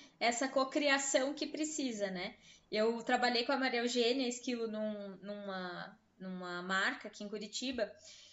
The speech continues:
e eu não, nunca us-, nunca fui muito de estampas e a minha chefe também não, a nossa chefe também não curtia muito estampa. Um dia a Maria Eugênia <laughs> marcou uma reunião e falou assim, "Olha, gente, eu preciso de uma estampa na próxima coleção."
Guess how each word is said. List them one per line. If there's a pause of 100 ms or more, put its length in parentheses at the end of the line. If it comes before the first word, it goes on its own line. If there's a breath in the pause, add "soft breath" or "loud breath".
(140 loud breath)
e
eu
não,
nunca
us-,
nunca
fui
muito
de
estampas (220)
e
a
minha
chefe
também
não,
a
nossa
chefe
também
não
curtia
muito
estampa. (600 soft breath)
Um
dia
a
Maria
Eugênia
<laughs>
marcou
uma
reunião
e
falou
assim,
"Olha,
gente,
eu
preciso
de
uma
estampa
na
próxima
coleção."